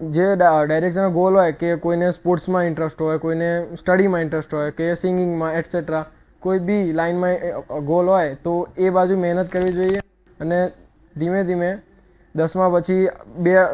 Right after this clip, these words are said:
ડાયરેક્શન પડે છે, કોમર્સ and સાયન્સ. તો જેને જે મુજબ ફ્યુચર બનાવવું હોય એ પ્રમાણે, અ, લાઇન સિલેક્ટ કરીને આગળ મહેનત તો કરવાની જ છે. એટલે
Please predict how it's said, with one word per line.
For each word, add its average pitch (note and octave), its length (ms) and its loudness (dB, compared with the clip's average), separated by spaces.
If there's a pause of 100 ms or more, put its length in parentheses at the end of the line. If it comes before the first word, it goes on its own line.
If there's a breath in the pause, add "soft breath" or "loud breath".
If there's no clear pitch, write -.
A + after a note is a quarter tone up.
(100)
ડાયરેક્શન E3 460 -2
પડે D3+ 160 -2
છે, F3 160 -2
કોમર્સ E3 480 -4
and E3+ 120 -2
સાયન્સ. D3 340 -4
તો F3+ 180 -2
જેને F#3 260 2
જે F#3+ 180 4
મુજબ G3 320 2
ફ્યુચર F#3 300 0
બનાવવું G3 380 2
હોય D#3 140 0
એ E3+ 220 -4
પ્રમાણે, F3+ 480 0
અ, F3 60 -6
લાઇન E3 760 -12
સિલેક્ટ - 340 -12
કરીને F#3 260 2
આગળ D#3 200 0
મહેનત E3 400 -4
તો E3+ 60 -20
કરવાની - 380 -14
જ E3 80 -10
છે. F3 40 -6
એટલે D#3 240 -6